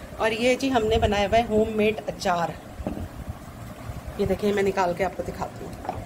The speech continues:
ये भी एक कमाल की चीज़ है, ये भी घर में बनाएं, बहुत ही best है यार। इसकी अगर recipe आप लोग बोलेंगे तो मैं जो वो है वो आप लोगों को बता दूँगी इसकी recipe।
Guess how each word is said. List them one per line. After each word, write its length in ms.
ये 160
भी 160
एक 160
कमाल 400
की 120
चीज़ 280
है, 100
ये 120
भी 100
घर 220
में 200
बनाएं, 380
बहुत 280
ही 60
best 400
है 120
यार। 220
इसकी 220
अगर 160
recipe 400
आप 220
लोग 140
बोलेंगे 400
तो 120
मैं 280
जो 140
वो 160
है 200
वो 160
आप 380
लोगों 120
को 120
बता 280
दूँगी 260
इसकी 200
recipe। 440